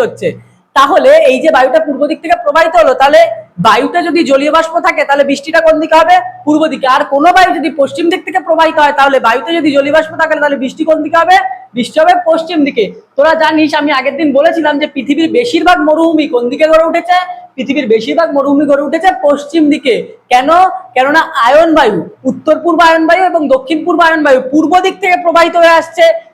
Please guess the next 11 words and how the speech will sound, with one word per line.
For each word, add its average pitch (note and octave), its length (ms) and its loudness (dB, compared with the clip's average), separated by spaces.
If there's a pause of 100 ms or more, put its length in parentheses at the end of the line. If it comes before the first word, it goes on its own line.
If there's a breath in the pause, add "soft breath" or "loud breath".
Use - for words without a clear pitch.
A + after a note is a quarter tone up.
তাই D#4+ 180 2 (360)
পূর্ব C#4+ 220 0 (140)
দিকে F4+ 160 0 (140)
বৃষ্টি D4+ 380 -2
হয় F4 200 2 (220)
এবং C4+ 160 0 (160)
যত B3+ 200 -2 (140)
পশ্চিম E4 420 -2
দিকে D#4+ 140 -2 (100)
আসে C#4+ 180 -2 (360)
বৃষ্টির C#4 320 -4